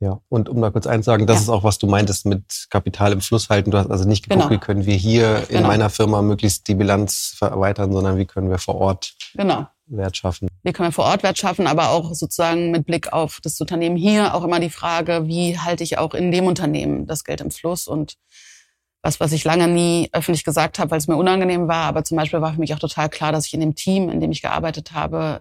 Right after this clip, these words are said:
Speaker 2: dass es total weird wäre, wenn ich am meisten Geld verdienen würde. Ne? Also ich habe relativ schnell gemerkt, dass die Menschen, mit denen ich zusammengearbeitet habe, alle in der, in der Situation, in der ich war, ähm, einfach aus nicht so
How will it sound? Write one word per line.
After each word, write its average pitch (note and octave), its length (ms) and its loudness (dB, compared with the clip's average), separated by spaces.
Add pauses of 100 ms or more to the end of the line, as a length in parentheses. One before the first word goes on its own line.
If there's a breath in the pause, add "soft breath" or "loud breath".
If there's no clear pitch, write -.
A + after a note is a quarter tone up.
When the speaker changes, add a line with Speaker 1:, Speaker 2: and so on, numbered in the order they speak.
(120)
Speaker 2:
dass D#3+ 220 -6
es D3+ 200 -8
total D#3 400 -2
weird F3 240 -2
wäre, D#3 160 -2
wenn D3 120 0
ich D#3 120 -4
am D3+ 80 -2
meisten D3 240 -2
Geld D#3+ 140 0
verdienen C3+ 340 -4
würde. C#3 240 -12 (120)
Ne? F3 180 -4
Also D3+ 120 -4
ich D3 100 -8
habe D3+ 100 -6
relativ D#3 300 -2
schnell D#3+ 180 -2
gemerkt, D#3+ 400 -2
dass D#3 300 -6 (420)
die D#3+ 60 -2
Menschen, E3 260 2
mit E3 80 2
denen D#3+ 80 0
ich D#3 100 -4
zusammengearbeitet E3 760 0
habe, D#3 300 -2
alle D#3+ 360 -2 (240)
in F3 140 2
der, E3 200 2
in E3+ 120 0
der D#3+ 100 4
Situation, D#3+ 480 -2
in E3 100 -2
der E3 120 0
ich - 160 -6
war, D#3 340 -2
ähm, D#3 480 -4
einfach D#3 460 -4 (420)
aus E3 240 -2
nicht F3+ 140 -2
so E3+ 140 -2